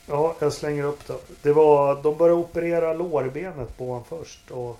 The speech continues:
fötterna som var värst skadade hade de inte rört på, på fem timmar.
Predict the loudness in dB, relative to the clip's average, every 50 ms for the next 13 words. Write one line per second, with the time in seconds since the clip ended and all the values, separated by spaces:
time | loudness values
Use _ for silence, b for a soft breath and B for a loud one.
0 | -16 -12 -10 -10 -10 -10 -12 -12 -12 -10 -10 -10 -10 -12 -12 -12 -12 -10 -10 -10
1 | -12 -12 -14 -16 -16 -14 -10 -10 -8 -8 -8 -10 -12 -12 -12 -12 -14 B B B
2 | B B B B B B B B -10 -8 -6 -6 -6 -6 -6 -4 -6 -4 -4 -2
3 | -4 -4 -6 -10 -16 -12 -10 -10 -8 -8 -10 -12 -14 -16 -16 _ -14 -12 -8 -6
4 | -8 -8 -8 -10 -12 -12 -12 -10 -10 -10 -12 -12 -12